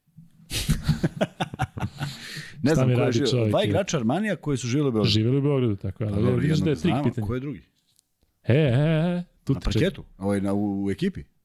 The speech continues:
Speaker 2: Mm, u ekipi. Jok. Mm.
Speaker 1: Đorđe Armanija živi u Beogradu jedno mesec dana, sećam se.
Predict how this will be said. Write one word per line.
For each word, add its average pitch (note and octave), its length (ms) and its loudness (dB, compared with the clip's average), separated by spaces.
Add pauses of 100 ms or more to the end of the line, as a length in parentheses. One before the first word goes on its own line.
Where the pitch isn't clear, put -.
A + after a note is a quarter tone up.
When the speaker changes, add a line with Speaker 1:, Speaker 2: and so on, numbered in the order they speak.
Speaker 2:
Mm, G#2 580 -2
u F2+ 80 4
ekipi. F#2 380 -2 (220)
Jok. A#2 320 0
Mm. G#2 600 -8
Speaker 1:
Đorđe D#3 320 0
Armanija G#2 360 0
živi F2+ 180 -8
u F2 60 -6
Beogradu E2+ 300 -8
jedno D2+ 160 -8
mesec D#2+ 280 -10
dana, D2+ 240 -8
sećam - 220 -6
se. - 200 -6